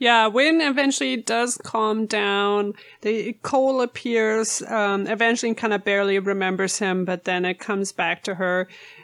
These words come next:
And then they try to free Rhys and also all the other mages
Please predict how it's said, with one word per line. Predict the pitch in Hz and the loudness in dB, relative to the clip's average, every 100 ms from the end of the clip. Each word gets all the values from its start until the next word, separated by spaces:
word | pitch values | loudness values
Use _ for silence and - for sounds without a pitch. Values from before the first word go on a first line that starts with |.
| - | -6
And | 214 196 196 | -2 0 0
then | 202 202 | 0 0
they | 202 | -2
try | 196 226 202 | -2 0 0
to | 196 185 185 | 2 0 0
free | 180 - 247 233 233 | -4 -2 0 2 0
Rhys | 208 233 247 247 240 | -2 -2 0 0 -2
and | 214 202 | -2 0
also | 208 - 196 | 0 -2 -2
all | 202 208 | -2 -2
the | 202 | -2
other | 196 202 202 202 180 | -2 -2 -2 -2 -4
mages | 208 220 202 202 202 - | -2 0 0 0 -2 -4